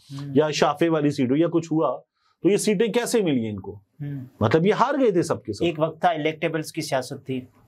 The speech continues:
Speaker 1: खत्म हो गए सब।
Speaker 2: सब खत्म हो गया, अवाम ने खत्म कर दिया।
Speaker 1: हम्म।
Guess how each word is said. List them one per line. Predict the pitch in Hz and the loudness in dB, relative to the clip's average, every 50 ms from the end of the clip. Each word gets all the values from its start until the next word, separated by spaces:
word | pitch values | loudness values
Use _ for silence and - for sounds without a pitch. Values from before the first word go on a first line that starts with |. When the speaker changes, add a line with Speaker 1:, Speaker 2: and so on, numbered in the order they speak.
| _ _ | _ _
Speaker 1:
खत्म | - - 131 - 160 156 | -4 -2 -2 -2 -4 -6
हो | 151 143 | -4 -4
गए | 139 135 120 | -6 -8 -8
सब। | 101 127 127 - _ _ - | -8 -10 -12 -12 _ _ -6
Speaker 2:
सब | - - - - 269 277 240 - | -4 -2 2 2 2 2 2 0
खत्म | 339 269 180 170 | -2 0 2 2
हो | 156 143 | 2 4
गया, | 123 120 127 | 4 2 2
अवाम | - 139 143 165 180 196 196 | 2 0 0 0 0 0 0
ने | 196 190 180 | 0 -2 0
खत्म | - 165 143 127 127 127 113 | 0 -2 -2 -2 -4 -6 -6
कर | 107 110 98 | -4 -6 -6
दिया। | 87 98 98 95 - - - | -6 -8 -8 -8 -10 -10 -12
Speaker 1:
हम्म। | 143 147 143 143 | -14 -12 -12 -12